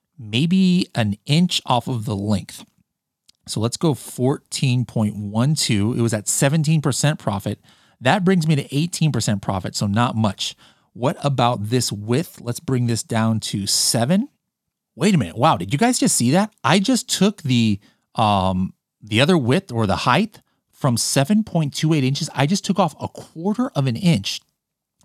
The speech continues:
and it increased my margin by fo-, over four percent. That's kind of crazy. Let, let, let's try that again. Seven point two eight. Yeah, it was eighteen percent, large standard size, but then I take it down to seven, and it drops me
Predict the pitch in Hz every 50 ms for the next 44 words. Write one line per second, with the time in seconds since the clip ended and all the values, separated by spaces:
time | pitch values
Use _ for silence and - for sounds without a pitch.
0 | _ _ - 131 135 143 190 - - _ - 165 196 196 - - 208 190 - -
1 | 165 135 120 113 120 156 202 202 135 131 101 98 104 - _ _ _ _ _ _
2 | _ _ _ _ _ _ _ _ _ - 123 120 113 104 101 131 - _ _ -
3 | - 170 170 - _ _ - - 147 156 160 151 - - - - 233 262 285 -
4 | - 180 - - - 240 - - - _ _ _ _ _ _ _ _ _ _ _
5 | _ _ _ 156 175 214 233 - - - - - - - - 151 120 110 127 135
6 | - - - 302 214 151 113 107 117 135 - - - 151 147 - - - 185 190
7 | 190 185 151 131 120 127 - - 127 139 170 170 - 185 180 170 - - 202 190
8 | 160 180 - 147 143 175 151 104 - - - 127 139 165 - - 190 226 214 269
9 | 247 - - 151 117 135 - - _ _ _ _ _ _ _ - 104 110 127 170
10 | 185 - - - 196 208 220 214 180 - - 120 104 104 101 - 123 104 - 135
11 | 127 117 107 - - - 180 180 240 202 175 156 143 165 190 175 - - 104 -
12 | - - - 254 262 - 143 95 101 110 - _ _ _ _ _ _ _ _ _
13 | _ _ _ _ _ _ - 131 127 123 117 113 110 104 117 135 143 175 190 180
14 | - - 180 165